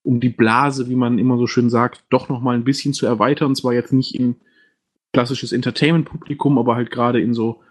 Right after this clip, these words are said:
Rollenspielpublikum ist es vielleicht schon doch durchaus interessant. Ähm, und so sehr sich ich mir auch, wie viele sicherlich,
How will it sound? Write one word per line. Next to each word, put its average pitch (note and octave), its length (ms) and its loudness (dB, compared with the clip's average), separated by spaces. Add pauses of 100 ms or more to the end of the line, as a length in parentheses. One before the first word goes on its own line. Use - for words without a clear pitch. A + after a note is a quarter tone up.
(140)
Rollenspielpublikum C#3 960 0
ist - 100 -8
es A#2+ 80 -12
vielleicht A#2 200 0
schon C3+ 200 2
doch C#3 160 2
durchaus C3 340 -2
interessant. A#2 560 0 (600)
Ähm, A#2 400 2 (1120)
und A#2 300 4 (120)
so A2+ 280 2
sehr C3 420 2 (600)
sich B2 420 -8
ich D#3 240 -2
mir C3+ 240 4
auch, D#3 360 0
wie A#2 100 -12
viele C#3 340 0
sicherlich, B2 560 -2